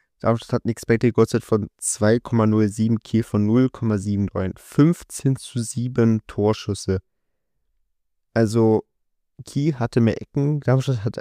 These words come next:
eine Ecke im Spiel, aber trotzdem, also von Kiel kam offensiv gefühlt gar nichts mehr nach dem zwei null. Und zwei Spieler, die ich aber besonders hervorheben möchte, sind unter anderem Niklas Schmidt,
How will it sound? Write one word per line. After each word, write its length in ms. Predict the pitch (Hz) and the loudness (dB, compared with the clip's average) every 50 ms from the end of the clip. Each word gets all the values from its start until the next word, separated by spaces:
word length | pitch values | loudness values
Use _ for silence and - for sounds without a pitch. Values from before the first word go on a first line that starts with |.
| - _ | -10 _
eine 300 | 110 110 120 160 175 - - _ | -2 0 2 2 2 0 0 _
Ecke 460 | - 143 - - 131 120 123 127 117 113 120 - | -4 -2 2 4 4 4 4 2 -2 -6 -8 -6
im 160 | - 110 107 | -4 -2 -4
Spiel, 420 | 107 - - - 104 104 123 - 151 - _ _ _ _ _ _ _ _ _ _ _ _ _ _ _ - 139 - | -4 -6 -6 -2 -2 0 0 0 -2 -6 _ _ _ _ _ _ _ _ _ _ _ _ _ _ _ -14 -12 -8
aber 220 | - 120 120 117 | -4 -4 -4 -4
trotzdem, 360 | - - - - - - 131 117 | -2 -2 -4 -4 -2 -2 -2 0
also 200 | 110 110 113 110 | 0 0 -2 -4
von 320 | - - - - 120 120 | -4 -6 -4 -2 -2 -2
Kiel 240 | - - - 120 117 | -2 -4 -4 -4 -4
kam 240 | - - - 110 - | -4 -4 -4 -4 -4
offensiv 500 | - 101 107 - 120 104 110 110 - - | -4 -4 -4 -4 -4 -2 -2 -4 -4 -6
gefühlt 380 | - 104 - - 104 - - _ _ _ _ _ - | -10 -8 -6 -6 -6 -6 -8 _ _ _ _ _ -6
gar 340 | - 110 110 110 123 127 104 | -4 0 2 2 4 4 2
nichts 340 | 95 92 95 - - - | 2 0 -2 -4 -6 -4
mehr 120 | 104 98 98 | -2 -2 -2
nach 140 | 101 95 - | -2 -2 -4
dem 160 | - - 92 | -6 -10 -10
zwei 240 | - - - 98 92 | -4 0 0 0 2
null. 200 | 98 104 110 113 - _ _ _ _ _ _ _ _ _ _ _ _ _ _ _ _ _ _ | 2 0 0 -2 -4 _ _ _ _ _ _ _ _ _ _ _ _ _ _ _ _ _ _
Und 300 | - 135 151 160 - - _ | 2 2 2 2 0 -8 _
zwei 320 | - - - - 120 135 | -14 -4 0 2 4 4
Spieler, 300 | 156 - - - 120 113 | 2 0 -2 -4 -2 -2
die 240 | 113 120 117 - 127 | 0 0 -2 -2 -4
ich 160 | 139 - - | -6 -6 -6
aber 140 | - - 113 | -6 -6 -4
besonders 720 | 107 117 110 107 - - 156 160 175 147 123 113 - - - | -2 -2 -2 -2 -2 -2 -4 -2 -2 -2 -2 -2 -4 -6 -6
hervorheben 680 | 104 98 - - - 98 98 104 107 104 98 98 98 95 | -6 -8 -6 -6 -4 -4 -2 -2 -2 -2 -2 -2 -2 -2
möchte, 520 | 98 104 - - - 127 131 143 143 - _ _ _ _ - | -4 -4 -6 -8 -8 -6 -6 -6 -8 -10 _ _ _ _ -8
sind 440 | 110 104 110 131 143 156 - - _ _ | -6 -2 0 0 0 0 -2 -6 _ _
unter 240 | - - 120 117 123 | -6 -4 -2 0 0
anderem 200 | 113 110 107 104 | 0 0 0 0
Niklas 420 | 110 131 156 - - 120 101 - | 0 0 0 0 0 -2 -2 -2
Schmidt, 440 | - - 113 127 170 - - - | -2 0 2 2 2 2 -2 -8